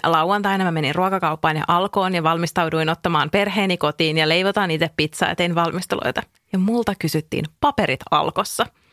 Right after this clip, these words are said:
Siis mä oon leijunut maanpinnan yläpuolella <laughs> koko alkuviikon sen jälkeen. Niin ensinnäkin tässä niin kuin viikon sisällä mä oon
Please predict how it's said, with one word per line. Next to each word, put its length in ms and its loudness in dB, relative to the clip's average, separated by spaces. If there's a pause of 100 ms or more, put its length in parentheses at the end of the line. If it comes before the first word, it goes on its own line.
(300)
Siis 120 2
mä 120 2
oon 120 0
leijunut 440 2
maanpinnan 600 2
yläpuolella 640 2
<laughs> 80 -2
koko 80 -4
alkuviikon 640 2
sen 180 -2
jälkeen. 540 0 (560)
Niin 200 2
ensinnäkin 640 0 (300)
tässä 240 0
niin 160 0
kuin 160 2
viikon 300 2
sisällä 400 0 (160)
mä 120 2
oon 120 0